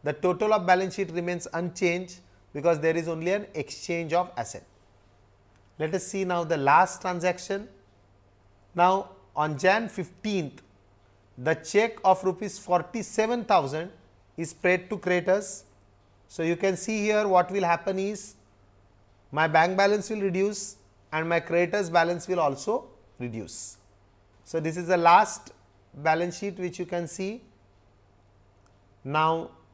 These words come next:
my bank balance has become twenty-eight and the item of creditors is not shown in the liability side because the balance has become nil. So this is the last balance sheet of this problem.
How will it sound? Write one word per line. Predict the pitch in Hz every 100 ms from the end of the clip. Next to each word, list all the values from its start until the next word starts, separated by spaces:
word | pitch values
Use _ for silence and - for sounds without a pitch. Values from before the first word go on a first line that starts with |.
| _ _ _ _ _ _ _
my | - 147
bank | 147 151 175 185
balance | 190 190 180
has | 180
become | 156 160 180
twenty-eight | 160 170 156 190 185 180 190 - - _ _ _ _ -
and | 151 151
the | 147
item | 147 147 208
of | 202 196
creditors | 165 170 165 185 185 -
is | 165 151
not | 160 185 185
shown | - 190
in | 180
the | 170 175 175 - - -
liability | 143 147 151 160 156 175
side | 165 156 151
because | 147 156
the | 147
balance | 139 135 151 143
has | 147
become | 127 127 160 208 - _ _ _ _
nil. | 123 127 95 - - _ _ _ _
So | - 165
this | 151 160
is | 196
the | 185
last | 185 175 190 180
balance | 185 185 185 -
sheet | 202
of | 180 151
this | 170 170
problem. | - 170 156 185